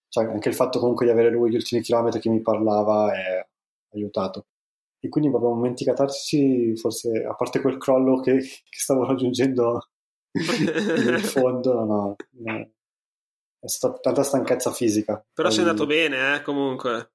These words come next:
Speaker 2: Sei
Speaker 1: Sì,
Speaker 2: andato
Speaker 1: sì,
Speaker 2: bene,
Speaker 1: sì.
Speaker 2: vabbè, quello è inevitabile, la stanchezza fisica. No, comunque sei andato bene.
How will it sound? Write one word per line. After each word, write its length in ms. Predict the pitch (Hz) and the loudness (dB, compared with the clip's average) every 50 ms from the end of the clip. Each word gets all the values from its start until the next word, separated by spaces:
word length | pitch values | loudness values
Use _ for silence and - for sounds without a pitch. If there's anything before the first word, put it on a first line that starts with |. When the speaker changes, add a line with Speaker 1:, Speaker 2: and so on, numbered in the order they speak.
| _ _ _ _ | _ _ _ _
Speaker 2:
Sei 200 | - - - 139 | -14 -6 -4 0
Speaker 1:
Sì, 40 | 139 143 | 0 0
Speaker 2:
andato 160 | 143 - 151 | 0 0 0
Speaker 1:
sì, 60 | 147 | 0
Speaker 2:
bene, 120 | 151 139 135 | 0 0 0
Speaker 1:
sì. 40 | 131 | -2
Speaker 2:
vabbè, 220 | 143 143 143 139 | -2 0 -2 -2
quello 200 | 139 - 151 147 | -2 -2 -2 0
è 40 | 147 143 | 0 0
inevitabile, 720 | 143 139 135 135 135 135 131 120 117 117 120 117 113 113 | 0 0 0 -2 -4 -4 -2 -2 -2 -2 -4 -4 -4 -4
la 200 | 113 110 113 123 | -4 -2 -4 -4
stanchezza 500 | 127 - - 131 131 - 123 - - 123 | -4 -4 -6 -6 -4 -4 -8 -6 -6 -8
fisica. 520 | 120 - 120 120 120 113 113 110 - - - | -8 -8 -10 -10 -10 -10 -10 -14 -12 -12 -10
No, 160 | 127 120 117 | -10 -10 -8
comunque 260 | 117 135 143 143 - 151 | -6 -6 -6 -4 -4 -4
sei 140 | - 143 | -2 -2
andato 200 | 143 139 139 147 143 | -2 -2 -2 -2 -2
bene. 460 | 139 139 131 127 127 123 - _ _ | -2 0 -2 -2 -2 -4 -6 _ _